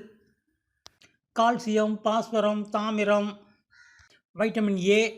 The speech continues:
வைட்டமின் சி, இது மாதிரி நிறைய சத்துக்கள் வந்து இந்த கிராம்புல அடங்கியிருக்கு. சாதாரணமா நம்ம பல்லை தேய்ப்பதற்காக பயன்படுத்துகின்ற அந்த பற்பசை இருக்கு பாருங்க, அதுல வந்து இந்த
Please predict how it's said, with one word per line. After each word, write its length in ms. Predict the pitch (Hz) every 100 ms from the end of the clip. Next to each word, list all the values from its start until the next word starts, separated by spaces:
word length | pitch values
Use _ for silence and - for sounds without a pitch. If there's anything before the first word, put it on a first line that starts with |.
| 190
வைட்டமின் 420 | 202 208 196 185
சி, 140 | 214 226 226 - _ _ 202
இது 100 | 220
மாதிரி 220 | 214 226 330 - _ 180
நிறைய 320 | 208 233 311 262 190 254 - -
சத்துக்கள் 480 | 226 285 285 262 202
வந்து 180 | 196 349 - -
இந்த 120 | 196 196
கிராம்புல 340 | 196 220 220 202 320 - 185
அடங்கியிருக்கு. 540 | 185 196 170 - 180 156 - - _ _ _ _ _ _ _ -
சாதாரணமா 500 | 240 240 320 370 359
நம்ம 220 | 233 196 190 196 277 - _ _ _ _ _ -
பல்லை 320 | 262 330 370 320 262
தேய்ப்பதற்காக 720 | 269 277 254 247 233 220 202 202
பயன்படுத்துகின்ற 600 | 240 240 208 208 202 202 254 196
அந்த 140 | 190 185 - 254
பற்பசை 500 | 320 - 240 294 285
இருக்கு 200 | 202 190 175
பாருங்க, 240 | 185 180 226 269 - - 208
அதுல 260 | 349 359 220
வந்து 180 | 202 349 - 202
இந்த 140 | 196